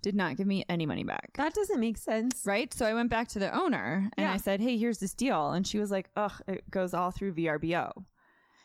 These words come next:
Speaker 1: So then this
Speaker 2: So
Speaker 1: is
Speaker 2: there's
Speaker 1: the
Speaker 2: nothing the owner can do to
Speaker 1: Well,
Speaker 2: help you
Speaker 1: so
Speaker 2: out.
Speaker 1: this is the best part. So she tries to figure it out with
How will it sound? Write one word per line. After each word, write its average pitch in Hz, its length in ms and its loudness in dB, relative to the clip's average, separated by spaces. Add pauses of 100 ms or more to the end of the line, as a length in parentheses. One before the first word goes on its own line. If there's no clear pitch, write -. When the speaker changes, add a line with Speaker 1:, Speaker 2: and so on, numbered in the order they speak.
(180)
Speaker 1:
So 214 140 0
then 262 400 2
this 226 140 -2
Speaker 2:
So 269 60 2
Speaker 1:
is 226 60 2
Speaker 2:
there's 240 120 2
Speaker 1:
the 262 60 2
Speaker 2:
nothing 262 260 2
the 233 140 0
owner 214 300 2
can 202 200 0
do 190 180 -2
to 202 240 0
Speaker 1:
Well, 233 200 2
Speaker 2:
help 226 120 -4
you 202 60 -4
Speaker 1:
so - 80 0
Speaker 2:
out. 220 40 0
Speaker 1:
this 277 200 0
is 277 100 0
the 269 80 0
best 220 260 -2
part. 190 220 0
So - 100 -4
she 262 220 0
tries 311 240 0
to 254 100 -2
figure 196 240 0
it 190 80 2
out 165 140 2
with 185 80 0